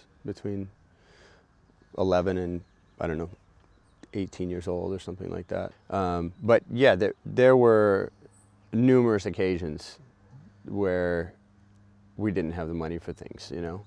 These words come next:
And, um, one of them was, um,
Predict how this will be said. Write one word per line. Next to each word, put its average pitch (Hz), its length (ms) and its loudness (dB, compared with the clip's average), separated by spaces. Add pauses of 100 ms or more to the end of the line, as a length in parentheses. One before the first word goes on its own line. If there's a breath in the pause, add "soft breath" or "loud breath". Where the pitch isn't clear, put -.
(100)
And, 87 280 -4 (600 loud breath)
um, 90 360 -4
one 104 240 0
of 101 80 0
them 95 200 -2
was, 90 540 -4
um, 87 400 -8